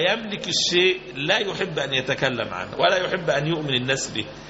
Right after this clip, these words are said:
ولا يحب أن يعرفه الناس، لأن هذا فيه إع-، أنه يدل على نقصه وقصوره. فإن كانوا لم يستطيعوا أن ينفوا وجود الموت والحياة لوجودهما ظاهرين أمام الأعيان،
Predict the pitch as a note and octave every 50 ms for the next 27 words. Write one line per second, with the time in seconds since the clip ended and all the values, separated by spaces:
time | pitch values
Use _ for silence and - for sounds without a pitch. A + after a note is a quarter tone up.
0 | - - - D3 E3 F#3 G3+ F#3+ F#3+ - F#3 G3+ F3 D#3+ E3+ D3 D3+ D#3 D3+ C3+
1 | A#2+ C#3 E3 D#3 - C#3 C3+ C3 B2+ B2+ C3 B2+ A2+ G#2 - - - - - -
2 | - - - - - C3 D3 D3+ C#3+ D3 C#3+ D#3+ F#3 E3+ E3 D3+ - - E3 E3
3 | D#3+ D#3+ D#3 D#3 D#3 - D3+ D3+ C3+ A#2+ B2 - - - - - - - - B2+
4 | C3 C3 C3+ C#3+ C#3 C3+ C#3 C#3+ C#3+ - - - - - - - - A2 B2 C3
5 | C#3 E3 F3+ F3+ E3+ D3+ C3+ D#3+ D#3+ D#3 D#3 E3+ F#3+ F#3+ - - E3 D3+ D3 D3+
6 | C#3+ C3 D3 - C3+ - - C#3+ B2 G#2+ G2 F2+ - - - - - - - -
7 | D3 D3+ D#3+ D#3 C#3+ C#3+ F3 F3 E3+ D#3 D3 D3+ E3+ E3+ E3 D3 C#3 C3 A#2 -
8 | - - A2+ A#2+ - C3+ C#3 C3 G#2 G2 G#2+ F#2 - - - - - - - -
9 | - - A#2+ C3 C3+ C#3+ E3 F3+ F3 - D#3+ D3 C#3 C#3 C3 D#3 E3 D#3 C#3+ C3
10 | C3+ C#3+ D3 D3+ C#3+ - - B2 A#2 A2 G#2 - - A#2 A#2+ B2 B2 A#2+ G#2 -
11 | - - - - - - - - - C3 C3+ C#3+ C#3+ C#3+ C#3+ C#3 C3+ D#3 F3 F3
12 | E3 C#3+ C#3 C3+ B2 A#2 C3+ C#3 C3+ C3+ C#3+ - D#3 D#3+ D3 C3+ C3 A#2 B2+ C#3
13 | C#3+ C#3+ C#3 C3+ B2+ - A2 G#2+ A2 A#2+ C3+ D3 D#3+ F3+ F#3+